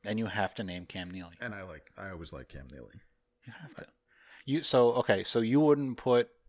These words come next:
Speaker 1: so, and th-, I think this ties into your whole rough, uh, uh, a rough situation to name. You wouldn't put, um,
Speaker 2: Chara?
Speaker 1: Tu-, Tuukka Rask and, and Chara on there?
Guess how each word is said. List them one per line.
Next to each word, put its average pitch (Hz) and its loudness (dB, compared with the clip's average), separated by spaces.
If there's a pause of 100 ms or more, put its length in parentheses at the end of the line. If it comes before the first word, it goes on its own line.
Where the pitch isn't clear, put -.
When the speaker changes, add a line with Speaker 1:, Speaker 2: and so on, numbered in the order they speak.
Speaker 1:
so, - -10
and 104 -4
th-, 110 -6
I 110 -2
think 113 -6
this 104 -6
ties 101 0
into 95 -8
your 92 -8
whole 90 -8 (360)
rough, 92 -6 (300)
uh, 92 -8
uh, 87 -8 (100)
a 85 -10
rough 87 -10
situation 90 -10
to - -16
name. 90 -10 (300)
You 120 2
wouldn't 131 4
put, 123 2 (760)
um, 92 -6 (460)
Speaker 2:
Chara? 123 -4
Speaker 1:
Tu-, 139 -4 (300)
Tuukka 113 0
Rask 107 4
and, 104 -6
and 95 -6
Chara 101 2
on 139 -2
there? 208 -4